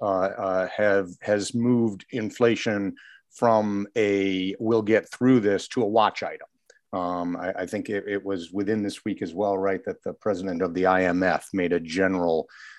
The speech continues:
uh, uh, uh, issued a general call to central bankers to, to themselves,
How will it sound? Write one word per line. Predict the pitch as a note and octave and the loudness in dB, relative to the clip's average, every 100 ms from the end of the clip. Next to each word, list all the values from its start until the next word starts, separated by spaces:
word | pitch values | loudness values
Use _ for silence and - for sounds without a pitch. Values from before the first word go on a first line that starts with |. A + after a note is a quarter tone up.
| - F2+ | -6 2
uh, | E2+ E2 D#2+ D#2+ | 4 4 4 2
uh, | F2 E2 E2 | 2 2 2
uh, | E2+ D#2+ E2 | 0 -2 0
issued | A2+ - G2+ | -2 -2 -4
a | |
general | F2 G2 F#2+ E2+ | 0 0 2 -2
call | - - G2+ F#2+ E2+ E2 - | 0 4 6 6 4 -2 -4
to | G2+ F2 | -4 -4
central | - F#2+ - F2 | 0 -2 0 -2
bankers | F#2 F2+ E2+ F2 D#2 - | 0 0 0 -4 -4 -2
to, | G2 F2 | 0 0
to | - A#2+ | 2 4
themselves, | G2+ F#2 - A#2 F#2 E2+ | 4 4 6 8 6 2